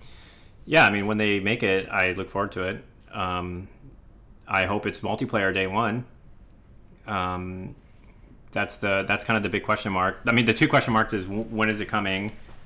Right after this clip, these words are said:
What will it do? And, and will it be multiplayer day one? I, I,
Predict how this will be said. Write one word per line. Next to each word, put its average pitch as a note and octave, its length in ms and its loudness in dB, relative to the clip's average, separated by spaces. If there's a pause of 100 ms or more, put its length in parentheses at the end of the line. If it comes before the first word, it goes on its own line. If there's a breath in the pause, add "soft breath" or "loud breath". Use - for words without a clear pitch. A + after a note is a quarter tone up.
What A2 180 4
will G#2+ 160 4
it F#2+ 140 -2
do? G#2 500 4 (500 loud breath)
And, G#2 240 2
and G2+ 200 0
will G#2 200 2
it F#2+ 100 2
be G2 140 0
multiplayer F#2 440 0
day F#2 140 0
one? F#2 460 -2
I, G#2 40 -2
I, G#2+ 180 -4